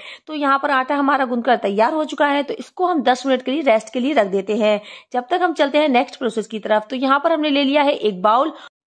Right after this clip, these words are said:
तो इसके लिए हमने यहाँ पर कच्चे आलू लिए हैं जिनको हमने कद्दूकस करके अच्छे से दो तीन बार धोने के बाद उसको छलनी से छान लिया है।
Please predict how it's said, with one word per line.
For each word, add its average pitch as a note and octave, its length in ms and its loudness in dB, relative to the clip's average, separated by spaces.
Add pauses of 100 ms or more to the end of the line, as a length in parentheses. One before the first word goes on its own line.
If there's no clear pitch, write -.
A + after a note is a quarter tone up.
तो E4+ 140 -4
इसके - 340 -6
लिए F4+ 220 4
हमने E4+ 220 2
यहाँ F4+ 200 2
पर E4 140 -2
कच्चे - 360 -2
आलू A3 260 2
लिए D#4+ 220 4
हैं F4+ 120 4
जिनको D4 260 2
हमने E4 180 2
कद्दूकस E4 580 0
करके D#4 240 0
अच्छे - 400 -2
से E4+ 160 0
दो C#4+ 160 2
तीन C#4+ 200 0
बार C4+ 220 4
धोने D#4 320 2
के D#4 160 0
बाद C#4 240 0
उसको - 200 -6
छलनी B3 300 0
से F4 120 0
छान G#3 280 -4
लिया G3+ 220 0
है। G3+ 260 2